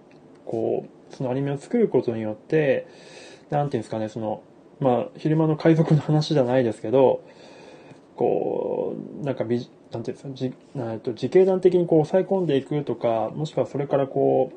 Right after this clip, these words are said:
う、どんどんどんどん追いやられるっていうのではなくて、そういう文化をこう優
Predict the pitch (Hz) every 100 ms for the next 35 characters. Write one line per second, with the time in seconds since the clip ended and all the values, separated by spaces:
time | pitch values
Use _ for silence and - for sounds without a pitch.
0 | - 143 135 123 135 131 120 139 160 160
1 | 170 156 135 120 120 127 139 - 156 139
2 | 135 185 196 202 208 202 143 123 127 123